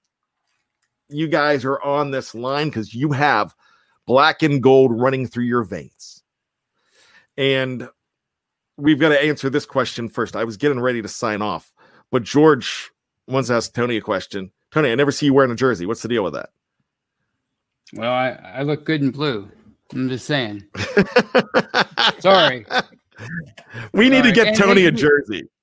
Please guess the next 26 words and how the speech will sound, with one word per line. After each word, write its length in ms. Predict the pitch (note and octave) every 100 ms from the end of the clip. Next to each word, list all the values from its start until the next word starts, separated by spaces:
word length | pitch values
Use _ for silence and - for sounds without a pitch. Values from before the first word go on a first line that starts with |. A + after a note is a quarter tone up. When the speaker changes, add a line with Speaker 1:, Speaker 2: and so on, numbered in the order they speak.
| _ _ _ _ _ _ -
Speaker 2:
they 140 | G#3+
should 140 | F#3
be 60 | G#3+
wearing 320 | G#3+ G#3+ G3
my 280 | F3 F#3+ G3
name 280 | F3+ F3 E3
on 160 | D#3+
the 60 | D#3
backs 340 | D#3+ D#3+ D3+
of 40 | C#3
their 140 | D#3
jerseys 460 | C#3+ C3 C3+ A#2+ A#2+
'cause, 140 | D3+ D3+ - _ _ C#3+ _ - D#3 D#3 D#3+
'cause 80 | C#3
that's 200 | E3+ D#3+
how 140 | D#3+
awesome 320 | D3+ D3+ C3+
I 160 | C#3 C3+
am. 160 | A#2 A#2
I, 160 | D#3+
what 120 | F3+ G#3
do 60 |
you 60 | G3
think 140 | G3
of 60 | F#3+
that? 240 | G3+ C3